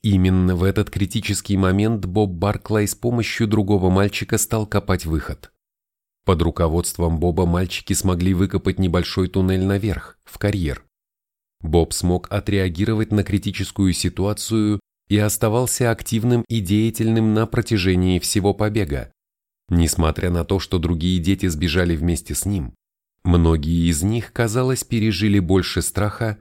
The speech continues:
спасаясь из подземелья. Если бы их не убедили бежать, они бы так и остались там, пассивные и беспомощные. Двигаясь как зомби, они нуждались в ком-то,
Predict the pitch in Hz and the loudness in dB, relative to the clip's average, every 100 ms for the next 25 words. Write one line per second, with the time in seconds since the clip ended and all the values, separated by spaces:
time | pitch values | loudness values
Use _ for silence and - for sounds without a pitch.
0 | _ - - 107 - 151 139 120 - 117 | _ -12 -2 -2 0 -2 -2 -4 -4 -4
1 | - 98 80 80 76 71 67 60 _ _ | 0 -2 0 0 0 -2 -4 -8 _ _
2 | _ _ _ _ _ _ 80 80 82 - | _ _ _ _ _ _ 0 2 2 0
3 | 76 87 90 - 92 85 78 80 78 78 | 0 2 2 2 2 2 2 -2 -2 -2
4 | 67 76 - 95 - - _ _ - 101 | -2 -2 -2 -4 -6 -16 _ _ -2 2
5 | 101 107 104 - 110 104 - 113 110 - | 4 4 2 0 -2 -2 -2 0 0 0
6 | 131 95 71 - 73 67 - _ _ _ | 0 -2 -2 -4 -4 -4 -10 _ _ _
7 | - 85 - - 85 78 85 87 - 101 | 0 2 0 -2 0 2 2 2 0 -2
8 | 107 - 127 92 - - 73 67 64 62 | 0 0 0 0 -2 -4 -4 -4 -8 -12
9 | _ _ _ _ _ _ - 82 87 87 | _ _ _ _ _ _ -6 2 2 4
10 | 87 85 - 90 78 82 107 104 101 95 | 2 0 0 -2 -2 -2 0 0 -2 -2
11 | _ _ - 107 131 131 117 113 127 117 | _ _ -4 0 2 2 0 0 0 -2
12 | - - 127 127 - 110 | -6 0 0 0 0 -2